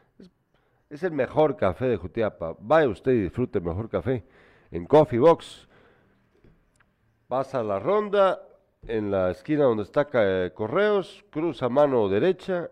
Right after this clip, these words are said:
ahí está el edificio Balena. Y ahí está Coffee Box con Damir Colocho.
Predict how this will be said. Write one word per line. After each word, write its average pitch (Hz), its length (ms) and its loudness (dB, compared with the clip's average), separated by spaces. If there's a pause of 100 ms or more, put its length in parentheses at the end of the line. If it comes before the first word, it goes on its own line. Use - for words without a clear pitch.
ahí 104 180 -2
está 120 200 -6
el 107 60 -2
edificio 90 420 -6
Balena. 65 400 -16 (560)
Y 71 80 -10
ahí 87 180 -2
está 101 260 -4
Coffee 80 320 -6
Box - 480 -6
con 82 200 -6
Damir 71 260 -6
Colocho. - 460 -2